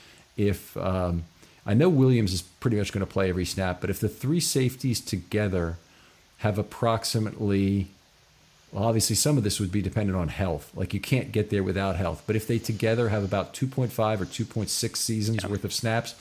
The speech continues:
Speaker 1: between the three of them, then I know that defense and, and, and the, and the planning around that safety group is really working.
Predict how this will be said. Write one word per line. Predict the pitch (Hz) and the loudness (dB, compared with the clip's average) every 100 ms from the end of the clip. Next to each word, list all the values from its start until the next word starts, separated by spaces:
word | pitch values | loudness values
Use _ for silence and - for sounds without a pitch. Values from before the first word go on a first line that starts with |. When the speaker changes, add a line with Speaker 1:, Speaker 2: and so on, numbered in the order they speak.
| - - | -20 -14
Speaker 1:
between | 104 113 | -4 0
the | 107 | 0
three | - 117 | 0 0
of | 120 | 2
them, | 117 120 - _ _ - _ _ - - - | 2 -2 -4 _ _ -20 _ _ -20 -20 -2
then | 113 123 | 2 4
I | 113 | 2
know | 107 | 2
that | 101 95 | 0 0
defense | 104 98 101 90 | -2 0 -2 -2
and, | 92 87 | -2 -4
and, | 110 95 | -2 0
and | 92 95 90 | 0 -2 -2
the, | 92 - | -4 -6
and | 110 90 | -4 -4
the | |
planning | 87 - 127 113 104 | -4 0 2 4 2
around | 98 104 107 | 2 2 2
that | 95 | 0
safety | - 101 92 | -2 -2 -2
group | 87 90 - | -4 -4 -4
is | 78 | -6
really | 92 82 | -4 -4
working. | 78 78 - | -4 -6 -6